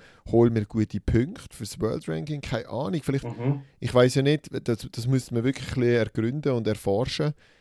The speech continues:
Speaker 1: wie das zu so einer Leistung kommt und dann sicher auch nochmal die Schuhdiskussion aufgreifen, was er, was Beteiligte sagen zu diesen Schuhen.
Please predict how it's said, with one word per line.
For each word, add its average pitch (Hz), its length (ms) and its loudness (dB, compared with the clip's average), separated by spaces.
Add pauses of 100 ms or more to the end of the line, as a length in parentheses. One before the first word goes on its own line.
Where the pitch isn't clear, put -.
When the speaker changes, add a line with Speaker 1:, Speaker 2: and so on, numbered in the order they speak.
(120)
Speaker 1:
wie 131 200 4
das 123 260 0
zu - 140 -6
so 120 160 -4
einer 131 260 0
Leistung 107 440 -2
kommt 135 380 -8
und 113 180 -6
dann 110 120 0
sicher - 380 -6
auch 107 120 -2
nochmal 110 160 -4
die 104 140 -6
Schuhdiskussion 131 840 -4
aufgreifen, 123 520 -4
was 104 140 -2
er, 110 400 -2
was 110 140 -4
Beteiligte 123 680 -2
sagen 120 380 -4
zu - 100 -10
diesen 117 220 -4
Schuhen. 120 400 0